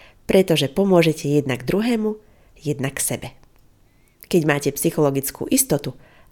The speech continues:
akú emóciu druhý prežíva, prospeje to aj vám. Môžete na neho reagovať a pomôcť mu zvládať napríklad jeho hnev, takže si ho na vás nevyvrši. A to sa oplatí, nemyslíte? Aj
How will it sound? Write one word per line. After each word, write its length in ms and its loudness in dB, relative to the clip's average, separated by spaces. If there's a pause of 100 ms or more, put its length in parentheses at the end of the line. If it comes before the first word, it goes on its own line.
akú 320 -4
emóciu 560 0
druhý 240 -2
prežíva, 560 -6 (400)
prospeje 560 4
to 80 2
aj 240 0
vám. 400 -2 (560)
Môžete 400 6
na 80 4
neho 240 2
reagovať 640 2
a 80 2
pomôcť 400 2
mu 80 -2
zvládať 480 2
napríklad 560 -4
jeho 320 -2
hnev, 320 0 (320)
takže 320 2
si 240 2
ho 160 -6
na 160 8
vás 400 6
nevyvrši. 800 -2 (560)
A 160 -4
to 160 4
sa 160 2
oplatí, 640 -2
nemyslíte? 720 0 (800)
Aj 160 2